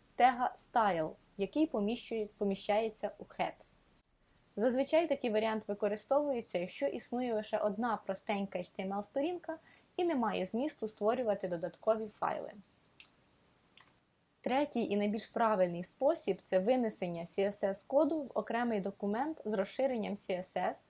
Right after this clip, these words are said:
і підключення в head документа за допомогою тега link. І четвертий спосіб — це підключення за допомогою конструкції import.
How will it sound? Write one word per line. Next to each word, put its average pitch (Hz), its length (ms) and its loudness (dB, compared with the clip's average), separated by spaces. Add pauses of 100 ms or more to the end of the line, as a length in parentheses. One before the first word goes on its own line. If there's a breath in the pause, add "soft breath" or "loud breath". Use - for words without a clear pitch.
(420 soft breath)
і 302 100 6
підключення 208 920 -2
в - 140 -8
head - 300 0 (300)
документа 277 720 -2
за 240 120 0
допомогою 277 880 0
тега 214 440 -2
link. 170 480 -2 (1700 soft breath)
І 311 120 8
четвертий 214 480 2
спосіб — 311 420 0
це 233 120 -4
підключення 254 560 0
за 190 80 -2
допомогою 208 600 0
конструкції 202 760 -4
import. 165 520 -6